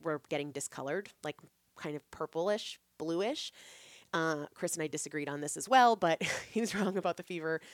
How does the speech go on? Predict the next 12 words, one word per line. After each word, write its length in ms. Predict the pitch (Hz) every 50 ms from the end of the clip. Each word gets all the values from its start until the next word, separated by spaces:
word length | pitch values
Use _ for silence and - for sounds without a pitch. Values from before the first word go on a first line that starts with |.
| - - - _ -
And 280 | 156 143 143 135 135
so, 360 | - - 139 135 135 131 127 -
you 100 | - 160
know, 60 | 151
there's 120 | 147 165 -
just, 140 | - 220 -
like, 120 | 139 -
a 40 | -
mama 340 | 220 202 190 202 277 392 302
knowing, 380 | 202 165 131 107 120 - 101
right? 260 | - 170 202 285 330 - - - - - - - - - - _ - _
So 440 | - - - 220 208 196 190 180 -